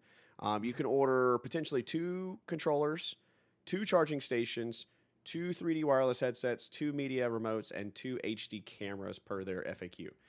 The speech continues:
Um, so it's very restrictive, and I'm super glad that they're doing that. I don't know if people have probably found workarounds for it yet, but, uh, you can order whatever you want, any of those pieces, just as long as they're no more than the quantities that are required.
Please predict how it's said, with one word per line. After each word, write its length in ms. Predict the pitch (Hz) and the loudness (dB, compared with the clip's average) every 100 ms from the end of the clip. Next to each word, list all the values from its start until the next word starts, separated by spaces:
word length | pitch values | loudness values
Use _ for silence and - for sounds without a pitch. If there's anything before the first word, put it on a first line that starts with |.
| _ _ _ - | _ _ _ -6
Um, 360 | 107 104 95 98 | -2 0 0 -2
so 560 | - 117 110 107 104 | 2 4 4 2 0
it's 160 | - 107 | -2 -4
very 300 | 104 131 170 | 0 0 2
restrictive, 540 | 135 - 135 - 110 | -2 -4 -4 -2 -2
and 100 | 98 | -2
I'm 180 | 107 104 | -2 -4
super 540 | - - - 165 185 143 | -6 -6 -4 -2 0 0
glad 480 | 104 98 95 95 95 _ _ _ - | 2 2 0 -4 -8 _ _ _ -4
that 160 | 101 | -2
they're 160 | 104 95 | -2 -2
doing 300 | 87 113 120 | 0 0 0
that. 260 | 120 120 - | 0 0 0
I 140 | 113 | 0
don't 140 | 123 | 2
know 160 | 104 113 | 2 2
if 80 | 107 | 0
people 200 | 113 107 | -2 -4
have 60 | |
probably 200 | - 101 | -2 -2
found 200 | 92 92 | -2 -4
workarounds 460 | 95 107 113 104 101 | -2 -2 -2 -4 -4
for 180 | - 92 | -4 -2
it 60 | |
yet, 180 | 101 101 - | 0 -2 0
but, 300 | 226 170 - _ - _ _ | 4 4 2 _ -20 _ _
uh, 440 | 113 113 104 98 90 | 2 4 4 2 -2
you 100 | 117 | -4
can 120 | 175 | 0
order 180 | 175 175 | 4 4
whatever 240 | 165 160 | 6 4
you 140 | 147 135 | 4 2
want, 280 | 139 151 - | 2 2 0
any 160 | 117 131 | -2 -2
of 60 | 131 | 0
those 160 | 131 | -2
pieces, 360 | - 127 139 117 | -2 -6 -6 -6
just 140 | 107 | -4
as 40 | 110 | -2
long 160 | 110 | -2
as 60 | 104 | -2
they're 80 | 101 | -4
no 120 | 104 | -4
more 320 | 101 101 98 110 _ - | -2 -4 -6 -12 _ -6
than 140 | 107 | -4
the 80 | 95 | -4
quantities 480 | - 101 98 95 92 | -2 -2 -2 -4 -6
that 140 | 90 | -4
are 80 | 92 | -6
required. 560 | 95 - 113 117 113 | -6 -2 2 2 0